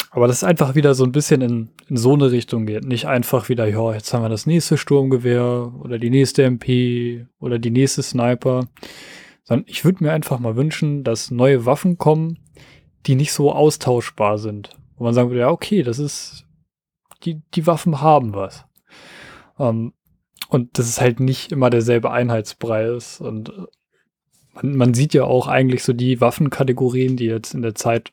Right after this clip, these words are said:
dazugekommen sind, waren überwiegend Sturmgewehre und S M Gs.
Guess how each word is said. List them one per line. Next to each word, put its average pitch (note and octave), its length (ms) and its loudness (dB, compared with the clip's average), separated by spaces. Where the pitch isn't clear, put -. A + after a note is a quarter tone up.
dazugekommen C3 720 -2
sind, A#2+ 260 0
waren B2 360 2
überwiegend B2+ 720 2
Sturmgewehre A#2+ 1000 0
und B2 260 -6
S C#3 180 -6
M G#2+ 120 -2
Gs. D3 380 -2